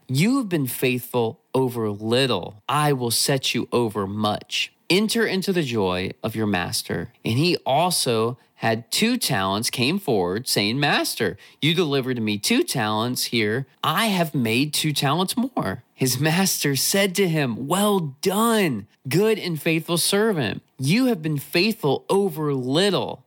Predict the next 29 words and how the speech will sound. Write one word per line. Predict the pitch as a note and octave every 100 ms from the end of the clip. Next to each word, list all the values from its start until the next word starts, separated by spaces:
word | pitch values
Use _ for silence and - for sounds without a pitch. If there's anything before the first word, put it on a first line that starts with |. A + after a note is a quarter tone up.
| -
I | C3+ E3+ E3
will | C3 B2
set | - D3+ C#3+ -
you | A#2+
over | - C#3 B2 A#2+ A2+
much. | A#2+ A#2+ A#2+ - - - _ _ -
Enter | G3 G#3 G#3 G3
into | - C#3+ E3 D3+ - D#3+ D3+
the | C3+
joy | A#2 - D3+ D3+ B2 A#2
of | A2
your | B2
master." | A#2 G2+ G#2 - - - - - _
Then | G#2+
it | C3+
goes | C#3 D3
on. | E3 F#3 D3+ G2+ G#2 -
He | - C3+
also, | D3+ G3+ G#3+ - C3+ A#2+ A#2 A#2+ _
who | A#2+ A#2+
had | B2+ B2+
received | C3 C3 - D3 D3 D3 C3 _ _ _
the | B2+
one | B2+ D#3 G3
talent, | E3 C#3 G#2 F#2 -
came | C3+ B2
forward, | A#2+ A2 E2 -
saying, | A#2 G#2
"Master, | G#2+ B2 C3 - F#2 -